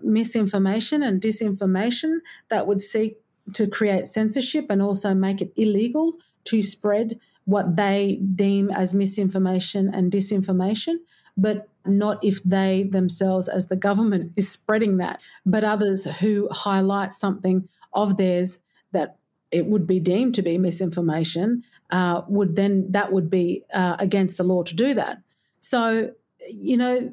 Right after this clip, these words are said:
they're beginning to really encroach on our freedoms, freedom of speech, um, freedom of, uh, being able to debate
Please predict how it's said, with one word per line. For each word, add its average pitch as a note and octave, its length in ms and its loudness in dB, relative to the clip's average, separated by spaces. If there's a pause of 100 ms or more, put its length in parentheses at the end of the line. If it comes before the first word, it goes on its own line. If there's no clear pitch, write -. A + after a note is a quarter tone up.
they're B3 200 0
beginning D4 400 0
to B3+ 140 -2
really A#3 320 2
encroach G3+ 720 -2
on G#3 360 0
our F#3+ 320 0
freedoms, F3+ 640 -2
freedom G#3+ 600 0 (400)
of F3 180 0
speech, - 680 -2 (320)
um, G3+ 420 2
freedom A3+ 560 0
of, F#3+ 220 -2 (260)
uh, F#3+ 140 2 (420)
being G3+ 200 2
able G3 260 2
to F#3 360 0
debate G3 720 -2